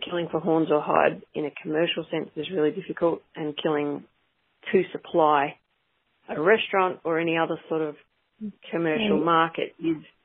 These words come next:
Speaker 1: is really difficult.
Speaker 2: Mm-hmm.
Speaker 1: And then on top of that, we're dealing with drought across the country, so <clears throat> formal markets are, are really difficult to, to get into.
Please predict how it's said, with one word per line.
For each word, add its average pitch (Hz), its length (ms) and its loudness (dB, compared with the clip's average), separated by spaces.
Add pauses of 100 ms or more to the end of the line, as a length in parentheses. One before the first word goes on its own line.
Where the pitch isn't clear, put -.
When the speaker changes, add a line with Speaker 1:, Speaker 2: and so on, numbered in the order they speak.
(480)
Speaker 1:
is 165 240 -2
really 160 300 2
difficult. 214 520 2 (1000)
Speaker 2:
Mm-hmm. 202 260 4
Speaker 1:
And 208 160 2
then 151 140 4
on 160 100 2
top - 180 0
of 151 80 -6
that, - 180 2 (180)
we're 185 120 0
dealing 185 320 4
with 180 160 0
drought 185 280 0 (180)
across 185 300 -6
the 190 60 -8
country, 185 480 -4
so 185 240 2 (500)
<clears throat> 240 400 0
formal 190 260 4
markets 170 440 0
are, 165 160 -2 (460)
are 170 120 2
really 175 300 2
difficult - 400 -4 (160)
to, 165 220 -4 (1080)
to 190 80 -2
get 180 140 2
into. 254 400 2